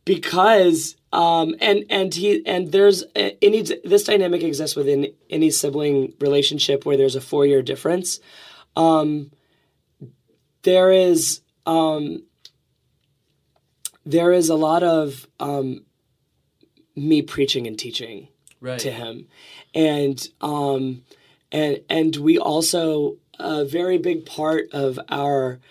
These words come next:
Speaker 1: identities or, like, life experience was not spoken to for our upbringing. So, um, in that way, he and I are both,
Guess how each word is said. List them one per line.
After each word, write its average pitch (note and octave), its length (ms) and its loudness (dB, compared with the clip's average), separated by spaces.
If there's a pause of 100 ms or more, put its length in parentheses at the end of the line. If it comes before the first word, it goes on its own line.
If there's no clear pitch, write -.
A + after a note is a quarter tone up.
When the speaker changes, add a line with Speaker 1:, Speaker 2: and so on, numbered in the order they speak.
(280)
Speaker 1:
identities D3+ 1000 2
or, C3 260 0
like, A#2+ 280 -10
life C#3 380 0
experience D3+ 640 -2 (300)
was C#3 180 -2
not D#3 240 0
spoken C#3 440 -4
to - 340 -8 (280)
for C3+ 560 0 (100)
our C#3 260 -6
upbringing. - 580 -10 (320)
So, D3+ 720 0
um, C#3+ 380 -6
in E3 160 0
that F#3 260 2
way, D#3+ 440 2 (200)
he G#3 300 4
and F3+ 100 4
I D#3+ 340 0 (120)
are D3 160 -2
both, D3 580 -4